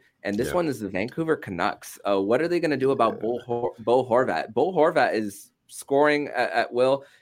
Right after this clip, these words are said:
Speaker 1: J T Miller signed a long-term extension when there was debate on whether they should have traded him or not to get some value out of it.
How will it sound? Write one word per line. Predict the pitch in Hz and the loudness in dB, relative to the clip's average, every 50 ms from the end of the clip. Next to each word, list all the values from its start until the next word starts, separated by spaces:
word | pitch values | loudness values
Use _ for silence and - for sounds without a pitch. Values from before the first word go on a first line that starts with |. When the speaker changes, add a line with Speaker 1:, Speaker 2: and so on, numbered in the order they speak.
| _ _ _ | _ _ _
Speaker 1:
J | 127 127 131 | 2 2 2
T | 131 - 156 | 2 0 -2
Miller | 151 151 151 147 | 0 0 0 0
signed | 139 147 131 127 123 | 0 0 -2 0 0
a | |
long-term | 117 113 117 127 127 127 135 127 | 0 2 2 0 0 -2 -4 -4
extension | 120 110 - - 117 117 - - 127 123 117 | -4 -6 -2 -4 -4 -4 -4 -8 -10 -8 -6
when | 107 104 | -6 -2
there | 104 107 | -2 -2
was | 104 101 101 | -2 -2 -4
debate | - 104 92 - 101 117 - | -6 -8 -4 -2 -2 -2 0
on | - 107 104 101 | -2 -4 -2 -2
whether | 101 101 107 101 | -4 -2 -2 -4
they | 95 101 | -4 -6
should | 101 - 98 90 | -8 -8 -8 -8
have | 80 - | -8 -10
traded | - - 110 117 127 123 123 | -6 -2 -2 0 0 -2 -2
him | 131 127 127 127 | -4 -4 -2 -2
or | 123 127 | -4 -2
not | 123 123 123 123 110 - | -2 -2 -2 -2 -4 -6
to | 104 | -6
get | 90 98 92 - | -4 -4 -4 -4
some | - - 85 82 | -6 -12 -12 -8
value | 85 82 85 110 123 131 135 127 | -4 -2 0 2 2 2 2 2
out | 120 123 123 | 2 2 2
of | 127 123 123 | 0 0 0
it. | 123 123 120 - | 0 0 0 -2